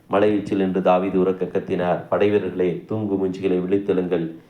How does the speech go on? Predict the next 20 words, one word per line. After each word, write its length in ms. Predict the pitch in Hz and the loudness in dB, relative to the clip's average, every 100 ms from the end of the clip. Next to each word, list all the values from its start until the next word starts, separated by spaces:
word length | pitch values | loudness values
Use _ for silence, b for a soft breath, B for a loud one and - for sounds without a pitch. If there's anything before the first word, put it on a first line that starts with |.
| B B | B B
எங்கே 300 | 98 110 113 | 0 2 4
உங்கள் 300 | 107 95 90 | 4 2 2
படைத்தளபதி 800 | 92 95 95 92 90 92 92 82 | 2 2 2 0 0 0 -2 -2
அப்னேர்?" 640 | - 90 90 92 87 80 - | 0 0 0 -2 0 -2 0
தாவீது 380 | 92 92 92 | 2 2 -2
கத்தினார். 640 | 90 87 - 92 87 82 - - - - _ _ _ - - B B - | -4 -6 -4 0 2 0 -2 -18 -20 -20 _ _ _ -20 -20 B B -2
சவுலின் 340 | 98 101 104 95 | 0 2 2 0
படைவீரர்கள் 460 | 101 101 92 92 | 0 0 0 -2
விழித்தெழுந்தனர். 580 | 104 - 92 90 85 80 92 | -2 0 0 0 0 -2 0
"யார் 240 | 92 95 | 0 0
நீ? 220 | 90 82 - | -4 -6 -6
உனக்கு 240 | 90 90 | -6 -4
என்ன 140 | 98 | -4
துணிச்சல் 400 | 104 104 104 95 | -4 -4 -4 -2
இருந்தால் 280 | 92 90 87 | -2 0 0
எங்களை 220 | 90 90 | 0 -2
நோக்கி 260 | 87 95 - | -2 -4 -6
கத்துவாய்?" 500 | - 90 92 87 80 | -6 -4 0 0 0
வீரர்கள் 420 | 90 92 90 90 | -4 -4 -6 -6
கோபா-, 320 | 87 87 87 | 0 0 0